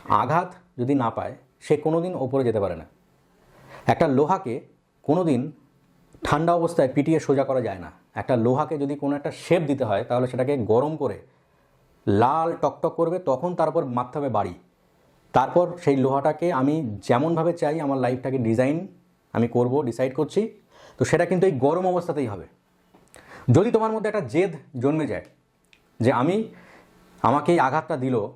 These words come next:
তো আমি এবার আমার ট্র্যাকে ফিরবো এবং,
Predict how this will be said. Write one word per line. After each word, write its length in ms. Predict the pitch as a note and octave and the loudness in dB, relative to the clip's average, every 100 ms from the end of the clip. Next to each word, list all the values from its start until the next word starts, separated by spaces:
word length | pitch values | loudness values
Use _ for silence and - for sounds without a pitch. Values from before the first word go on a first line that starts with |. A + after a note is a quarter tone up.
| - _ _ _ _ _ _ _ _ - | -16 _ _ _ _ _ _ _ _ -2
তো 80 | B2 | 2
আমি 280 | B2+ D#3 | 2 2
এবার 160 | D#3+ D#3 | 2 0
আমার 140 | D#3+ - | 0 0
ট্র্যাকে 280 | C#3 C3+ E3+ | 2 2 2
ফিরবো 480 | D#3+ D3+ E3 F3+ C3 | 0 0 -2 -4 -4
এবং, 280 | A#2 C3 | 0 0